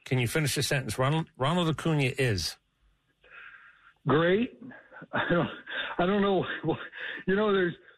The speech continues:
Speaker 2: there's so many probably adjectives that you could throw out his way. The, the talent that he has, the skill set that he has, and there's a select few of players,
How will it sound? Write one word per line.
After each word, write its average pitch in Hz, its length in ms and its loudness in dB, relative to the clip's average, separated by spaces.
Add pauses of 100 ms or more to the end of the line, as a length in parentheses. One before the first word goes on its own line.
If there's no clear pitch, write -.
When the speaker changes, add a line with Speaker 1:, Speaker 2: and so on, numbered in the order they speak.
Speaker 2:
there's 175 160 0 (120)
so 202 140 2
many 214 280 2
probably 180 380 2
adjectives 170 560 0
that 151 140 -2
you 165 100 0
could 147 160 0
throw 165 240 2
out 156 180 2
his 143 240 0
way. 131 540 2 (140)
The, 143 320 2 (100)
the 139 160 2 (400)
talent 214 480 2 (840)
that 160 140 2
he 180 260 2
has, 120 340 -2 (680)
the 139 140 2 (160)
skill 180 340 0
set 180 220 0
that 170 80 2
he 170 220 4
has, 123 360 0 (680)
and 175 140 2
there's 185 200 2
a 175 80 2 (140)
select 262 440 0
few 226 220 2
of 160 100 -4
players, 131 400 0